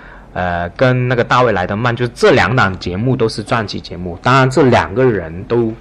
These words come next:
今天，今天都已经在这个，呃，电视节目里面退休了。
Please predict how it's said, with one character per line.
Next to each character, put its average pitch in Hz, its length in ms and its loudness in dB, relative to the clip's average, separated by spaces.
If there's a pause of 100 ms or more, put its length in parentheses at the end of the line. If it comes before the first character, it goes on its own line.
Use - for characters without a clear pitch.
今 123 260 -4
天， 120 260 -4
今 127 280 -2
天 123 180 0
都 120 140 2
已 92 80 -2
经 101 200 -6
在 104 320 0 (460)
这 - 80 -6
个， 92 320 -2 (240)
呃， 87 440 -2
电 139 140 2
视 131 120 -2
节 98 160 -2
目 113 100 -4
里 87 100 -8
面 90 120 -8
退 110 180 -2
休 101 240 -2
了。 104 160 0